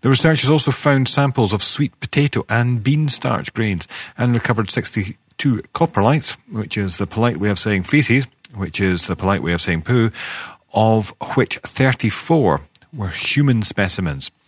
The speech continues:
Sixty-eight percent of these specimens contained, yes, you guessed it, maize starch grains, the dominant source of starch in the diet at the time.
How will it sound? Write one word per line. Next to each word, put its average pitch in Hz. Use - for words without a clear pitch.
Sixty-eight -
percent 147
of 95
these 165
specimens 95
contained, 110
yes, 95
you 104
guessed 117
it, -
maize 113
starch -
grains, 110
the 110
dominant 117
source 120
of -
starch -
in 95
the 107
diet 85
at -
the 82
time. 101